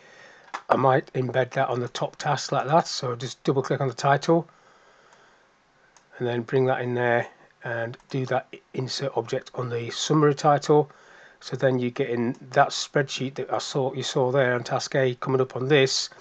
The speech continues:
and then it's just telling you where these tasks are if you had different tasks all the way down. I've got it as one, two, three, but task A, B, C, D, same sort of thing would, uh, make sense. It's just a cool way to have people updating project status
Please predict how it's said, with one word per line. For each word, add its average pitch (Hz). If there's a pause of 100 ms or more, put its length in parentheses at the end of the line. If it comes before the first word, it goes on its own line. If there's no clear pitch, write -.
(340)
and 123
then 123
it's 139
just -
telling 135
you 131
where 127
these 123
tasks -
are 120
if -
you 131
had 117
different -
tasks -
all 117
the 113
way 113
down. 120 (1120)
I've 123
got 117
it 117
as 113
one, 117
two, 110
three, 120
but 113
task -
A, 117
B, 113
C, 113
D, 113 (160)
same 143
sort 143
of -
thing 123
would, 113
uh, 123 (340)
make 117
sense. 120 (640)
It's -
just -
a 139
cool 143
way 127
to 123 (380)
have -
people 135
updating 135 (240)
project 143
status 131